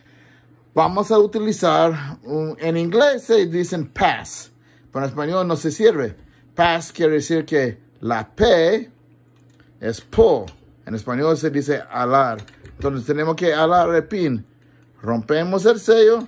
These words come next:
quitamos el pin. Quitamos la manguera. Normalmente se queda aquí apretado. Y quieres quitarla. Y ya estamos listos para la A,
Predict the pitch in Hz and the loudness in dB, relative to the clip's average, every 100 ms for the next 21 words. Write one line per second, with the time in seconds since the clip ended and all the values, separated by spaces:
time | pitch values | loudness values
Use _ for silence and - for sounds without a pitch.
0 | - 165 - 120 131 156 175 175 165 143 | -12 -10 -8 -4 -4 -4 -4 -6 -4 -6
1 | 127 123 _ _ _ _ _ _ _ - | -6 -8 _ _ _ _ _ _ _ -14
2 | 139 131 - 220 220 175 202 202 - - | -8 -4 0 2 2 2 0 0 -8 -14
3 | - - _ _ _ 117 143 143 139 139 | -20 -20 _ _ _ 0 0 0 -4 2
4 | 196 254 208 196 185 _ _ - 143 156 | 4 4 2 -2 -4 _ _ -8 -4 -2
5 | 143 151 185 202 185 160 175 156 151 165 | -2 0 -2 0 0 0 2 2 2 2
6 | 160 151 143 - 160 156 143 _ _ - | 4 4 2 0 -4 -4 -6 _ _ -10
7 | 135 - 139 - 151 139 113 101 _ _ | -10 -2 -4 0 2 2 0 -8 _ _
8 | 110 - 139 143 143 135 - _ _ _ | -16 -4 2 4 2 0 -16 _ _ _
9 | - 123 202 208 160 156 180 - _ _ | -16 -4 2 2 2 0 -2 -6 _ _
10 | _ _ _ _ _ _ _ _ _ _ | _ _ _ _ _ _ _ _ _ _
11 | _ _ _ 117 117 151 190 196 196 180 | _ _ _ -8 0 2 2 0 -2 -2
12 | 170 190 196 180 170 147 135 127 - 180 | 2 2 2 0 0 0 -2 -4 0 0
13 | 156 185 185 | 2 -2 -8